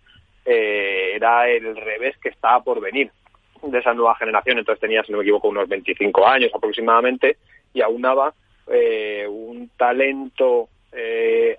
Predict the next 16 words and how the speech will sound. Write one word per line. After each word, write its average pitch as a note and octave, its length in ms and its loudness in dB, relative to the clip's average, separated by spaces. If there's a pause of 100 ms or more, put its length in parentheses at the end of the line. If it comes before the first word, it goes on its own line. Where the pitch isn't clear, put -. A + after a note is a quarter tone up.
(140)
grande D3+ 460 -2
con A#2 140 0
una A#2+ 180 -2
capacidad A#2+ 500 0
física B2+ 220 -4
impresionante. A#2+ 720 -2
Recuerdo A2 280 0
el A2 60 -4
Master A2 300 -2
Final, A2 460 -2
ese - 240 -4
que G#2+ 80 0
hace G#2 140 -2
en G2+ 80 -12
final G#2+ 320 0
con, G2+ 360 -2